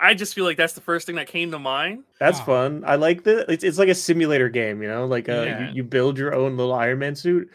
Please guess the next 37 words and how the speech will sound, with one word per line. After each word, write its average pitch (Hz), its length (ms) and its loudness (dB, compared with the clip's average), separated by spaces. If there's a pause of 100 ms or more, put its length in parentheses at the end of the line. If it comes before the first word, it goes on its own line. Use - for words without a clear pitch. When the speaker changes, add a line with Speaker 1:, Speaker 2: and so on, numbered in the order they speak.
(200)
Speaker 2:
and 127 120 2
then 139 80 2
you 131 120 -4
test 147 360 0
fly 104 260 -2
Speaker 1:
You, 95 60 -6
Speaker 2:
it, - 40 -2
Speaker 1:
like, 127 100 -6
test 135 340 -6
it, - 80 -2
Speaker 2:
and 131 100 2
then 135 120 2
you 131 100 -2
Speaker 1:
and 120 80 -8
Speaker 2:
crash 127 420 2
it, 202 140 6
and 147 160 2
then 139 100 0
you 131 120 -2
do 127 240 -2
it 139 60 0
again. 156 480 2
And 143 100 -4
it's 131 160 -2
like 147 180 0
that 139 220 0
Penguin 143 420 -2
game 175 280 0
to 156 60 -6
see 160 140 -6
how 147 100 -2
far 123 280 -2
you 143 140 -4
can 165 180 -6
get 180 260 0
or 175 140 6
whatever, 185 460 0